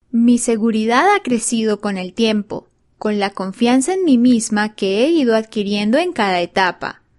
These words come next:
También he dejado de preocuparme por la opinión de los demás.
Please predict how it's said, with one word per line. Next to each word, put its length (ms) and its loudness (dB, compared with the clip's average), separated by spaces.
También 440 0
he 80 0
dejado 360 0
de 160 -2
preocuparme 680 -2
por 200 0
la 80 2
opinión 440 -2
de 120 -2
los 180 -4
demás. 640 -4